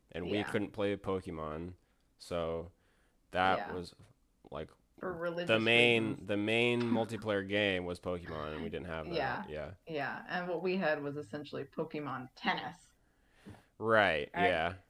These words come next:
Speaker 2: and it'd be hard to talk friends into
Speaker 1: <laughs>
Speaker 2: getting
Speaker 1: Buying Mario Tennis.
Speaker 2: Mario.
Speaker 1: Listen, please just buy this so you can
Speaker 2: Please,
Speaker 1: play with me.
Speaker 2: please.
Speaker 1: Please play with me.
Speaker 2: Please. <laughs> Yes, and then, uh, when did this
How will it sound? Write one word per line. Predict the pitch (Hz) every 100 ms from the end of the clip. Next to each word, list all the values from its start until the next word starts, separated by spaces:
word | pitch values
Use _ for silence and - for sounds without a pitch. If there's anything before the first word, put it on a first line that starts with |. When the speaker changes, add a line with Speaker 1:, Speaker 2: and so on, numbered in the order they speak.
| -
Speaker 2:
and | 165
it'd | 175
be | 170 208
hard | 233 214
to | 196
talk | 208 170 170 - _ _ _
friends | 180 156 151 143 - - - - - - - - -
into | - 160 -
Speaker 1:
<laughs> | -
Speaker 2:
getting | 147 131 131 - - -
Speaker 1:
Buying | - - 117 107
Mario | 92 92
Tennis. | 92 92 82
Speaker 2:
Mario. | 80 - - - -
Speaker 1:
Listen, | 117 117 98 -
please | 139 143 143 131
just | 123 101 _ -
buy | 98
this | 82 120
so | 107
you | 113
can | -
Speaker 2:
Please, | 240
Speaker 1:
play | 104
with | 92 226
me. | 240 196
Speaker 2:
please. | 165 - - - - -
Speaker 1:
Please | 143 123
play | - 120 113
with | 113
me. | 120 123 - - - - - - -
Speaker 2:
Please. | 226 -
<laughs> | - - - - _ - - - _ _ _
Yes, | 214 185 175
and | 196
then, | 202 202 196 -
uh, | 185 180 180
when | 196 247
did | 254 220
this | 220 -